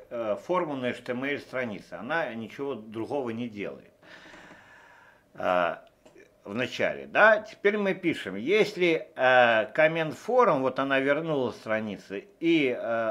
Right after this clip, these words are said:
опять же говорю, в школе изучали, когда Django, она валидна. Иными словами, форма отвечает, э, всем требованиям, она безопасна, и, э,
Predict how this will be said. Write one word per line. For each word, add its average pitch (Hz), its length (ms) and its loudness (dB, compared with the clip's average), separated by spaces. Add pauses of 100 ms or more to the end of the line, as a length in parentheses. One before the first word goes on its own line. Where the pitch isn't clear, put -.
(140)
опять 127 360 0
же 110 80 -8
говорю, 113 260 -4
в - 60 -16
школе 120 360 -2
изучали, 107 420 -4
когда 117 240 -2
Django, 98 380 -2
она 139 320 2
валидна. 135 600 0
Иными 139 280 -6
словами, 165 500 0
форма 175 440 -2
отвечает, 135 640 -6 (600)
э, 82 340 -6
всем 151 420 -2
требованиям, 95 640 -4
она 98 140 -6
безопасна, 117 760 2
и, 104 600 -8
э, 82 500 -6